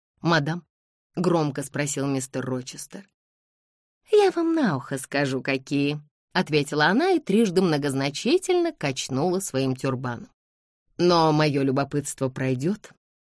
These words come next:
Оно жаждет удовлетворения именно сейчас. Спросите у Бланш, она ближе к вам, чем я». О, не отсылай его ко мне, мама.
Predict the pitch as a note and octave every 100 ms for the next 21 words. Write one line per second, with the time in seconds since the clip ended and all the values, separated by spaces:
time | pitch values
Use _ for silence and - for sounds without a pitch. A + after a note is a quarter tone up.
0 | _ G#3+ G#3+ E3 B2+ D3 C#3+ C3 D#3 D3+
1 | D#3 D3 D3 C#3+ C#3+ C3+ C#3 C#3 D3+ F3
2 | G#3 G#3+ - C4 - - - - _ _
3 | _ _ _ _ _ - - - A4+ -
4 | G3+ E3 - B2+ A#2+ A#2+ A2 A3+ - A4+
5 | G#4+ G#4 G#4 - - - G#2+ - - B2
6 | B2+ A#2 - _ _ _ _ _ _ -
7 | G4+ F#4 D4+ - G4 G#4+ G#4 - F4 D#4
8 | D#4 E4 D#4+ F4 E4+ E4 D#4 A#3+ F#3+ D4
9 | G#3+